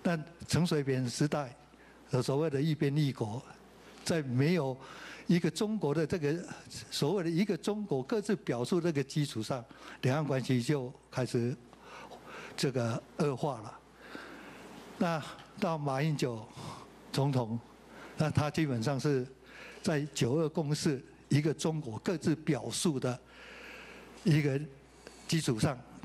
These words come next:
跟大陆关系那当然就大，大不一样了，就大不一样了。所以我认为主导的因素啊，是在政治领域，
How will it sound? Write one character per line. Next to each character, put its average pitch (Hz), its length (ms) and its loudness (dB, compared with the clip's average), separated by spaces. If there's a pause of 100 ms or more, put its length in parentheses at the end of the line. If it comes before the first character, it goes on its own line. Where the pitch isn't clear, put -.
(440)
跟 175 160 2
大 180 200 0
陆 180 100 2
关 165 300 -2
系 156 320 4 (100)
那 143 140 2
当 135 180 -2
然 123 160 4
就 139 140 2
大， 131 240 -2 (100)
大 135 180 0
不 127 200 2
一 110 100 0
样 120 180 2
了， 110 160 -6 (300)
就 143 140 2
大 131 180 -2
不 127 180 2
一 113 120 2
样 117 180 2
了。 117 140 -6 (260)
所 175 160 4
以 160 180 0 (340)
我 147 180 4
认 214 160 0
为 156 320 0 (160)
主 175 260 4
导 143 240 -2
的 139 260 -2 (540)
因 180 220 4
素 165 240 0
啊， 107 180 -10 (180)
是 180 200 0
在 175 120 0
政 160 280 -2
治 151 160 2
领 117 240 0
域， 131 180 4